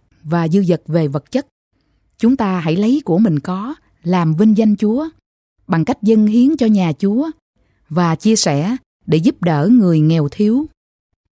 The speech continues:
Nhờ đó, danh Chúa sẽ được tôn cao. Khi ban phát như thế, chúng ta không mất, không thiếu,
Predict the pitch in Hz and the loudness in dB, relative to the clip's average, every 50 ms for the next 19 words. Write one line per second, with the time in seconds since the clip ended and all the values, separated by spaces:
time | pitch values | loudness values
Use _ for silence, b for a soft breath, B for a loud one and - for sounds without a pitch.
0 | _ _ 180 175 175 160 160 160 175 190 247 294 294 _ _ _ _ _ _ _ | _ _ 0 0 2 2 0 0 0 0 -2 -4 -4 _ _ _ _ _ _ _
1 | _ - 165 196 196 190 185 165 - 208 214 262 262 - 202 202 185 160 143 - | _ -2 0 2 2 2 0 0 0 0 0 0 0 0 0 0 0 0 -2 -4
2 | _ 202 190 180 180 170 - 190 180 175 170 165 _ _ _ _ _ _ _ _ | _ -4 -2 0 -2 -2 -2 -6 -6 -6 -8 -10 _ _ _ _ _ _ _ _
3 | _ _ _ _ _ _ _ _ _ _ _ _ _ _ _ _ _ _ _ _ | _ _ _ _ _ _ _ _ _ _ _ _ _ _ _ _ _ _ _ _
4 | _ - - 220 208 202 214 208 202 - - 254 330 - - 226 214 - 226 226 | _ -4 -2 0 2 2 2 2 0 -2 -2 -6 -6 -2 -2 -2 0 0 -2 -2
5 | 247 285 320 311 _ _ _ _ _ _ _ _ _ _ _ _ - 220 247 262 | -2 -2 -4 -8 _ _ _ _ _ _ _ _ _ _ _ _ 0 0 2 2
6 | 254 214 202 190 185 175 - - - 208 208 208 233 - _ _ _ _ _ _ | 2 0 0 0 -2 -6 -6 -6 -2 0 2 2 2 0 _ _ _ _ _ _
7 | _ _ _ _ _ - - - 226 214 208 - 220 226 220 233 277 311 | _ _ _ _ _ -6 -4 0 0 0 0 0 -2 -2 0 -2 -4 -6